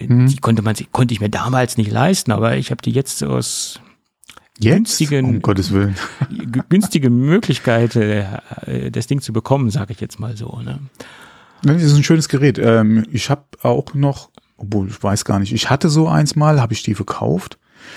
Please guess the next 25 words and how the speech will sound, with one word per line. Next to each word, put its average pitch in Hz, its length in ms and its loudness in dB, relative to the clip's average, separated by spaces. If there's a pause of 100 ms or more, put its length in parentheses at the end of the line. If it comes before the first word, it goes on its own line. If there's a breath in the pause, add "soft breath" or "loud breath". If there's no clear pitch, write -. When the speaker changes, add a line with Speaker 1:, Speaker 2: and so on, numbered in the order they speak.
(180 loud breath)
Speaker 1:
Ich - 180 0
müsste 117 220 2
mal 127 80 6
meine 110 260 4
Kartons, 117 580 -2
ähm, 117 540 4
auf 107 160 2
dem 110 140 2
Dachboden 110 440 -2
mal 107 140 -2
durchgucken, 110 460 -4
ob 110 120 -4
ich - 80 -12
die 120 120 0
noch 107 180 2
habe. 117 380 4 (720 soft breath)
Aber 110 100 2
es 110 60 2
kann 120 180 2
sein, 117 200 4
dass 120 140 4
ich 107 140 -2
die 123 120 2
verkauft 113 500 0
habe. 98 360 0